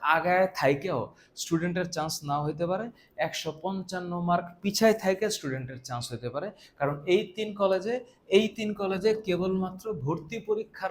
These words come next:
পারফরম্যান্সের উপর ভিত্তি করে স্টুডেন্টকে চান্স দেওয়া হয়। বাকি কলেজগুলাতে কেবলমাত্র নম্বরের ভিত্তিতে চান্স দেওয়া হয়। তাই আমি তোমাদেরকে বলবো,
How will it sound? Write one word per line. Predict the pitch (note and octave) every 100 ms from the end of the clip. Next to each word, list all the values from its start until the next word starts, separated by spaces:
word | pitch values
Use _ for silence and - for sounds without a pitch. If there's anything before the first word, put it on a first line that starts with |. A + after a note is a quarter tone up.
| F#3+
পারফরম্যান্সের | F3+ E3 F3+ F3+ D#3+ E3+ D#3+
উপর | D#3+ D3+
ভিত্তি | C3 B2+ D#3+
করে | F3 G#3+ A#3+ - -
স্টুডেন্টকে | - C#3+ C3+ C3 G#2
চান্স | G2+ G#2+ G#2+ A2
দেওয়া | A2+ A2
হয়। | A2 G#2+ - _ _
বাকি | C3 E3+ F3 B3+ B3+
কলেজগুলাতে | A3+ F#3+ F3+ - D3 C3+ D#3+ G#3+ - - _
কেবলমাত্র | G#3+ G#3+ A#3+ A#3+ A3+ A3
নম্বরের | E3+ E3 F3 F3+ F#3+ G#3 G3
ভিত্তিতে | D#3 D#3+ - F3 B3
চান্স | A#3+ C3 B2 A2+
দেওয়া | A#2 A2+
হয়। | A2 F2 - - -
তাই | D#3+
আমি | D3+ F#3 G#3+
তোমাদেরকে | G3+ G3 F#3 E3+ E3+
বলবো, | C#3 C#3 A#2 G#2